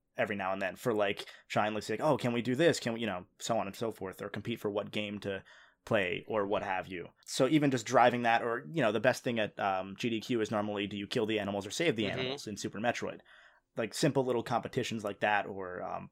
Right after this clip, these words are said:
Speaker 1: with Platformania, you guys started doing giveaways. I think you gave away a whole Switch at one point.
Speaker 2: We did a Switch and a P S four, and I think,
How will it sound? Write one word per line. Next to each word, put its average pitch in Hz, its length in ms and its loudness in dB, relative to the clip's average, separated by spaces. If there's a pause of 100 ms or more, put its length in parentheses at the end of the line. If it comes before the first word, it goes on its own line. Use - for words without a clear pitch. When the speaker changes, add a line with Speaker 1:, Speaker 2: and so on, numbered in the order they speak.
Speaker 1:
with 117 160 -2
Platformania, 127 500 4
you 101 80 -4
guys 104 160 0
started 107 200 -6
doing 95 180 -4
giveaways. 107 640 0
I 101 60 -6
think 113 120 -10
you 107 60 -6
gave 107 140 -2
away 104 200 0 (140)
a 92 60 -10
whole 110 240 2
Switch - 520 -2
at - 80 -4
one 160 120 -4
point. - 80 -10
Speaker 2:
We 131 80 2
did 147 120 6
a 139 40 4
Switch - 400 4
and 151 120 2
a 127 60 0
P 139 220 2
S 123 100 2
four, 147 240 4
and 139 80 8
I 135 60 6
think, 143 360 2